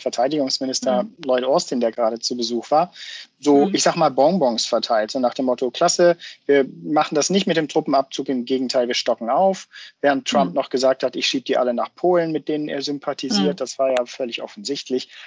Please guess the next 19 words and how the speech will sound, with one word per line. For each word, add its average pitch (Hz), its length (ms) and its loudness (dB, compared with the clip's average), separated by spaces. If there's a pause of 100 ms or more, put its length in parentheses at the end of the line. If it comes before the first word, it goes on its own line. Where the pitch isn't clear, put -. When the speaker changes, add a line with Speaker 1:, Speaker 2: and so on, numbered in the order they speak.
(200)
Speaker 1:
Ist - 240 0
das 190 220 2
Speaker 2:
Mhm. 208 60 0
Speaker 1:
eine 190 60 2
Skala, 165 440 2
die 143 100 -2
viel 202 340 0
zu - 140 -4
klein 120 360 -2
ist? 208 160 -4
Müssten 170 280 -6
wir 139 160 0
richtig, - 500 -6
also, 135 300 2
äh, 151 140 -4
Speaker 2:
So 208 80 6
ist 185 160 4
es. - 20 2
Speaker 1:
statt 160 240 2